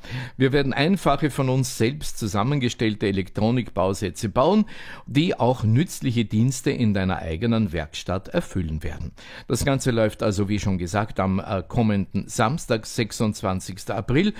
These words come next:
von zehn bis achtzehn Uhr im Clubheim Innsbruck, Brixner Straße zwei, Obergeschoss eins, sechzig zwanzig Innsbruck. Bitte melde dich rasch an, äh, bei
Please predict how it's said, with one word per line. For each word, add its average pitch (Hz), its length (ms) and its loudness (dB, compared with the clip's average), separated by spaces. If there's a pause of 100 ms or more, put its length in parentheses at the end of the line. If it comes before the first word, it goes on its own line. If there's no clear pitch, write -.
(260)
von 165 260 2
zehn 123 440 2
bis 120 260 0
achtzehn 101 640 -2
Uhr 160 280 2
im 135 220 0
Clubheim 101 520 0
Innsbruck, 127 600 0 (320)
Brixner 127 540 2
Straße 101 540 -2
zwei, 107 480 0 (380)
Obergeschoss 131 760 0
eins, 202 440 2
sechzig 110 520 -2
zwanzig 76 640 -8
Innsbruck. 113 580 0
Bitte 147 320 0 (300)
melde 123 320 2
dich 104 260 -4
rasch 95 540 -2 (320)
an, 139 460 2
äh, - 220 0
bei 107 680 4